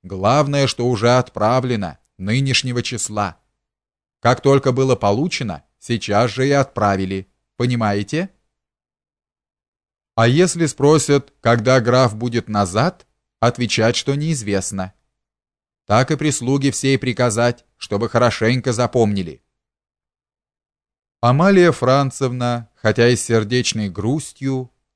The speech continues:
ах, могла ли она не грустить, примирилась с мыслью о необходимости временно расстаться с таким прекрасным жильцом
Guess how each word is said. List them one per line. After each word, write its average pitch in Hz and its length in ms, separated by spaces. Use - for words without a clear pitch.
ах, 135 500
могла 113 560
ли 175 100
она 143 220
не 135 140
грустить, 110 760
примирилась 147 720
с - 60
мыслью 127 480
о 120 60
необходимости 123 840
временно 117 540
расстаться 110 960
с - 100
таким 110 340
прекрасным 104 600
жильцом 127 720